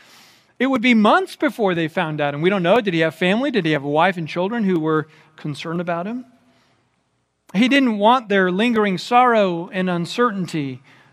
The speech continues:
to continue, so he was compelled to go back and bring them joy in light of his recovery. In all of this, listen, he cared more about the Philippians' condition, their sorrow,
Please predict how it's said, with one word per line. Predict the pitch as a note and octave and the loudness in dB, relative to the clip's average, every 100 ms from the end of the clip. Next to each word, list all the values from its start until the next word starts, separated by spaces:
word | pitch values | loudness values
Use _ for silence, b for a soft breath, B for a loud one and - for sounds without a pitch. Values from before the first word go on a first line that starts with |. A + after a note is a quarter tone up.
| b | b
to | F3 | -4
continue, | - F3 - B3+ G#3 D3 | 0 0 2 2 2 0
so | D#3+ E3+ | -2 0
he | F#3 | 0
was | E3+ D#3+ | -2 -2
compelled | F#3 E3 G#3 D4 B3 E3+ | -2 0 2 2 2 -2
to | D#3+ | -4
go | D#3 D#3 | -2 0
back | D3+ C#3+ C#3 - _ b b b b b _ | 2 0 -4 -14 _ b b b b b _
and | D3+ D3 | -4 0
bring | E3+ E3 | 0 0
them | D3 C#3+ | -2 -4
joy | B2+ G#3 A#3 E3 | 0 2 2 0
in | C#3+ | -2
light | C#3+ C#3+ | -4 -4
of | C#3+ | -6
his | C#3 C#3+ | -8 -12
recovery. | C#3 G3+ A#3+ C#3 A#2+ A#2 _ _ b b b b b b b b _ _ | -10 -10 -8 -10 -10 -18 _ _ b b b b b b b b _ _
In | G#3+ | -2
all | A3 D#4 | 2 2
of | F4 | 0
this, | G3+ F3 - | 0 -2 0
listen, | B3 B3+ G#3 | -2 -2 -4
he | E3+ G3 | -2 -4
cared | - A#3+ C#4 C#4+ D4 C4 b _ | -4 -2 0 0 -2 -6 b _
more | F3 A#3+ E4 G#3 D3 E3+ F#3+ - b b | 0 2 4 4 0 -2 -4 -10 b b
about | - A3 G#3 | -2 0 0
the | G#3 | -4
Philippians' | A3 A#3+ C#4 B3+ A3+ | -2 -2 0 -2 -2
condition, | - A3 G3 F#3 D#4+ - G#3 C#3+ D3 G#3 E3+ | -4 -4 -2 0 0 -2 -6 -6 -8 -10 -2
their | G3+ C#4 | -2 -2
sorrow, | - C#4+ D4 A3+ D#3 E3 A3+ | -4 2 4 4 2 -4 -6